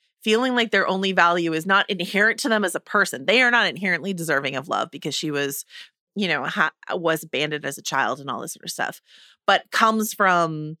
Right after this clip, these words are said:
you know, the connections you have and, and, and the apartment you have and how impressive is that? Like,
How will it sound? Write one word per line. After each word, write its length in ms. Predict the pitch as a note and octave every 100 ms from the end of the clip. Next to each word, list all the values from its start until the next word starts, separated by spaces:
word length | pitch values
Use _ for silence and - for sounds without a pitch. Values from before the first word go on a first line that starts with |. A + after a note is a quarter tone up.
| _ - _ _ -
you 140 | G3
know, 220 | D#3 D3
the 140 | - F#3+
connections 760 | - A3+ G#3+ - - F#3+ E3
you 100 | D#3+
have 460 | - D#3+ D3 C#3+ D3
and, 260 | D#3 D3+
and, 420 | - D#3+ D#3 D#3 -
and 400 | E3+ E3 D#3+ D#3+
the 300 | F3 F3 F3
apartment 560 | - - C#4+ C4+ A3 E3+
you 180 | F#3+ B3+
have 420 | G3+ E3+ E3 D#3+
and 200 | D#3+ D#3
how 240 | E3+ G#3
impressive 400 | A#3+ B3 C#4 B3
is 140 | A#3+ G#3
that? 260 | G#3+ G3+
Like, 200 | G3 -